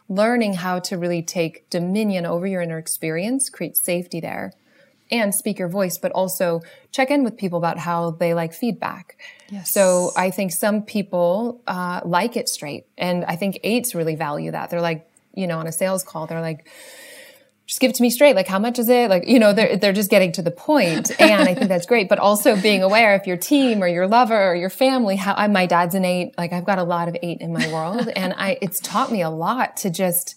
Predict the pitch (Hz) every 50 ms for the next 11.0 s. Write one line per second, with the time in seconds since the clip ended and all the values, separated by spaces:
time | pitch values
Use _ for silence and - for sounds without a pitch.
0 | _ _ - - 202 208 208 214 208 - 226 202 190 175 190 180 180 175 180 185
1 | 233 269 247 196 - - _ _ - 185 185 190 - - - 185 185 190 202 185
2 | 170 - 175 170 180 190 190 180 170 _ - 185 185 208 226 233 208 - - -
3 | 156 156 - - - - - - - - - - _ _ _ _ _ _ _ _
4 | _ - 208 214 214 214 202 208 202 170 156 156 175 170 175 165 - - 151 -
5 | - - - - - - 170 165 196 190 156 156 175 170 165 165 160 160 151 -
6 | _ _ _ - - 208 202 - 226 196 185 185 196 196 202 202 196 196 180 180
7 | 170 - - 175 170 - 175 175 170 165 170 - 175 175 - - 170 156 - -
8 | - - - 175 175 170 170 165 165 170 170 165 - - - - - _ _ _
9 | _ _ _ - 208 208 202 220 202 220 - 247 226 226 208 - - 208 196 190
10 | 185 180 180 175 175 175 - - 196 196 208 202 202 196 185 185 180 180 -